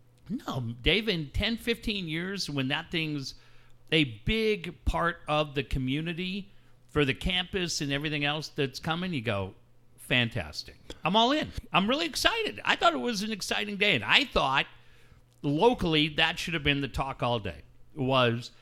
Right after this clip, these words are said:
"Holy cow," the combination of the two. Shovel in the ground, John Moore's now in,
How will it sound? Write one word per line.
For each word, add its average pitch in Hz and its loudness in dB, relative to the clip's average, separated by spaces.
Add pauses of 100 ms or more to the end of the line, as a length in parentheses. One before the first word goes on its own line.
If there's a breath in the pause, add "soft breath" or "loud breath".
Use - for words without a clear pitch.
(180)
"Holy 214 0
cow," 120 2 (800)
the 160 2
combination 202 2
of 95 0
the 87 -4
two. 71 -8 (1400)
Shovel 214 2
in 233 4
the 233 4
ground, 131 2 (1200)
John 190 6
Moore's 202 6
now 160 4
in, 180 4